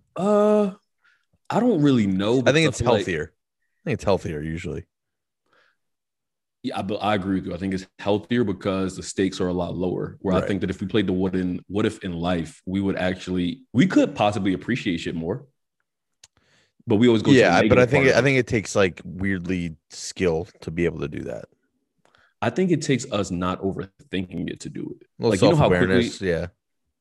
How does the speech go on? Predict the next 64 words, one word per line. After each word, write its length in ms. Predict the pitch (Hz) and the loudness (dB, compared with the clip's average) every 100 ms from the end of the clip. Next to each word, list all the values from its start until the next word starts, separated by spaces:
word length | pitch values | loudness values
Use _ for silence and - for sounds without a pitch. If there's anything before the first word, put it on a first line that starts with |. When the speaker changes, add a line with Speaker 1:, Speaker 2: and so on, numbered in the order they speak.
| _ | _
Speaker 1:
you 80 | 123 | 0
know 80 | 175 | 2
how 100 | 135 | 0
quickly 260 | - 110 | -2 -2
I 40 | 101 | -2
just 220 | 92 - | -2 -4
rattled 240 | 92 92 90 | -4 -2 -2
off 180 | 90 - | -2 -2
the, 220 | 90 85 | -4 -4
the 120 | 85 | -8
Bulls 420 | 78 90 87 90 | -6 -2 -2 -2
thing, 180 | - 92 | -4 -4
like, 120 | 87 | -4
"Oh, 180 | - 92 | -6 -6
this 140 | 98 92 | -6 -8
could 120 | 90 | -6
have 100 | 92 | -2
happened." 580 | 92 92 95 98 - - | -2 -2 -4 -4 -6 -6
It 140 | 104 | -4
all 220 | - 107 | 2 0
seems 240 | 104 101 95 | 0 -4 -2
positive. 340 | 101 98 82 | -2 -2 -2
Like, 140 | 87 82 | -6 0
both 200 | 104 113 | 0 0
sides 300 | 104 98 92 | 0 0 -2
could 200 | - 85 | -8 -6
want, 260 | 101 85 | -4 -4
could 80 | - | 0
Speaker 2:
Yeah. 140 | 101 85 | 2 2
Speaker 1:
win. 300 | 107 76 76 _ - - _ _ | 0 -2 -10 _ -20 -20 _ _
In 140 | 107 | 0
life, 260 | 90 104 117 | 2 2 2
we'd 140 | 110 | 0
be 80 | 92 | 0
like, 320 | 92 85 - - _ | -2 -2 -6 -12 _
"Damn, 420 | 85 90 85 82 | -10 -8 -8 -8
man, 240 | 82 85 87 | -8 -6 -6
it's 80 | 92 | -6
fucked 340 | - 90 - | -4 -4 -2
up 120 | 98 82 | -4 -2
what 80 | |
happened 240 | 85 82 90 | -6 -6 -2
here." 80 | 95 | 0
Like, 100 | 98 | 2
it 60 | |
always 460 | 107 123 131 135 120 | 4 4 6 6 4
goes 260 | 110 113 107 | 2 2 2
to 80 | |
Speaker 2:
Yeah. 60 | 101 85 | 2 2
Speaker 1:
that 80 | 85 | 0
negative 340 | 90 87 80 | -4 -4 -8
shit. 320 | 80 90 87 - _ | -12 -12 -14 -18 _
Like, 120 | 110 | -2
it's, 220 | 135 151 147 113 - - - | 2 4 2 -2 -6 -12 -4
I 60 | |
Speaker 2:
It 80 | 101 | -2
could 100 | 113 | 2
always 240 | 98 101 98 | 4 4 0
be 140 | 98 | -2
better. 340 | 87 82 87 98 | -2 -4 -4 -10
Grass 300 | 98 110 113 | 2 2 2
is 80 | 120 | 2
always 240 | 117 120 | 2 2
greener. 340 | 123 143 139 | -2 -6 -8